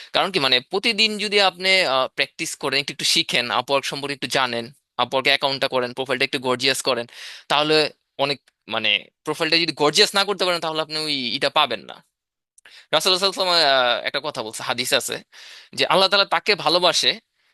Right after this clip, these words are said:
যে কোনো কাজ উৎকৃষ্টভাবে করে, মানে, সবচেয়ে বেস্ট ওয়েতে করে। মানে, আপনি একটা জিনিস করতেছেন, সেটা যদি আপনি প্রপার ওয়েতে করেন, মানে, একদম হান্ড্রেড পার্সেন্ট মনোযোগ দিয়ে করেন, তা আল্লাহ তাআলা তাকে খুব ভালোবাসে।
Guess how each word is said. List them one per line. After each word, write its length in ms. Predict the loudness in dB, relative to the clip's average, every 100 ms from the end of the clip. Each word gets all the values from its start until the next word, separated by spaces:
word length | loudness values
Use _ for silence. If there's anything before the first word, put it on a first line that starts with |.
| _ -4
যে 160 | -2
কোনো 280 | -2 -4 -4
কাজ 540 | 0 2 2 -2 -8 -10 _ _ _ _ _ _ _ -12
উৎকৃষ্টভাবে 840 | -12 -10 -2 0 2 2 2 0
করে, 140 | -2
মানে, 140 | -4 -6
সবচেয়ে 280 | -6 -8 0
বেস্ট 340 | 4 4 2
ওয়েতে 200 | -2 -2
করে। 180 | -2 -6
মানে, 180 | -2 0
আপনি 200 | 2 0
একটা 160 | -4 -4
জিনিস 220 | -6 -6
করতেছেন, 520 | -6 -6 -4 -2 -2
সেটা 280 | -2 -2 0
যদি 200 | 2 2
আপনি 420 | 0 2 0 0 -10 _ _ _ -10
প্রপার 320 | -2 2 4
ওয়েতে 200 | 4 4
করেন, 200 | -2 -4
মানে, 120 | -4
একদম 260 | -4 -4 -6
হান্ড্রেড 240 | -6 -4
পার্সেন্ট 240 | -4 -4 -6
মনোযোগ 260 | -2 -2
দিয়ে 180 | 2 2
করেন, 220 | 2 0 -2 -12 -20 -2
তা 80 | 2
আল্লাহ 200 | 4 4
তাআলা 280 | 4 4 4 2 0 -2
তাকে 180 | -4 -6
খুব 200 | -8 -12
ভালোবাসে। 460 | -6 -6 -4 -6